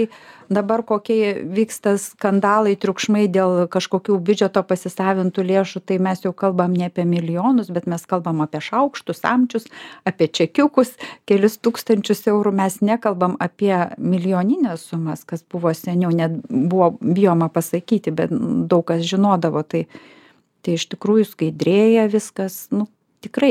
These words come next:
einam geryn ir iš tikrųjų Lietuvoje auga nauja karta, kuri labai yra geras mokesčių mokėtojas, jinai tiesiog yra alergiška šešėliniai veiklai, jinai ir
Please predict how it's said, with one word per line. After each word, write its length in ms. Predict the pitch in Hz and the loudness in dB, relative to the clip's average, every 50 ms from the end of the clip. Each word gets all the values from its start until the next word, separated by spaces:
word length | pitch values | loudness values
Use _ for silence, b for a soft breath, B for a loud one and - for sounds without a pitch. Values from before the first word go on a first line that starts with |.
| - - | 2 4
einam 320 | 202 214 214 190 180 170 | 4 4 4 2 2 2
geryn 400 | 165 170 165 165 202 247 247 214 | 2 2 2 4 4 4 2 2
ir 160 | 196 185 - | 2 -2 -6
iš 80 | - - - | -6 -8 -10
tikrųjų 460 | - - 196 190 208 220 220 214 208 202 | -10 -6 -2 0 2 4 4 4 4 2
Lietuvoje 680 | 185 180 175 170 - - 165 160 160 160 170 190 214 214 | 2 0 -2 -2 -4 -8 -6 -4 -2 -2 0 0 0 0
auga 440 | - 156 160 180 190 185 185 175 175 - - - | 2 2 2 4 2 2 -2 -4 -6 -8 -8 -6
nauja 400 | 170 170 160 156 151 160 170 214 220 | -4 -2 -2 -2 -2 -2 -2 -4 -2
karta, 560 | - 202 180 170 - _ - 160 165 196 233 240 B B B B B B B B B B B _ _ _ - | -2 -4 -4 -4 -6 _ -6 -4 -2 -2 -2 -4 B B B B B B B B B B B _ _ _ -6
kuri 340 | - 175 175 175 180 180 170 - - - - _ _ _ _ - | -2 -2 0 2 2 2 0 -2 -4 -12 -20 _ _ _ _ -8
labai 400 | 160 185 190 190 185 180 214 202 170 - | -2 0 0 0 2 2 2 2 2 0
yra 240 | - 151 143 - - - _ _ _ _ - - - | -4 -4 -6 -6 -8 -12 _ _ _ _ -18 -10 -6
geras 500 | - 175 175 175 175 180 170 170 160 - | -4 -2 0 2 2 4 2 2 0 -2
mokesčių 500 | 170 165 165 165 - 170 - - - 175 156 | -2 -4 -4 -4 -6 -8 -6 -4 -2 -2 -2
mokėtojas, 640 | - 147 - - 202 247 254 - 226 202 208 - | -2 -4 -2 0 0 0 2 0 0 -2 0 -2
jinai 160 | 190 185 180 170 | -2 -2 -2 -2
tiesiog 400 | - 175 175 - 185 180 - 185 | -4 -4 -4 -4 -4 -2 0 0
yra 140 | 175 165 - - | 0 2 0 0
alergiška 840 | 180 180 180 190 190 190 185 170 156 160 - - - - - 156 160 B B B B B B B - | 0 2 2 4 4 2 2 0 -2 0 0 -2 -2 -2 -6 -8 -8 B B B B B B B -6
šešėliniai 800 | - - 160 160 - - 190 190 214 226 233 220 226 220 220 214 208 | -4 -4 -4 -4 -4 -2 -2 0 0 2 2 2 2 0 0 0 0
veiklai, 440 | 220 220 220 220 - 208 190 185 | 0 0 0 -2 -2 -4 -2 -2
jinai 220 | 185 185 185 180 180 | 0 0 -2 -2 -2
ir 100 | 170 | -4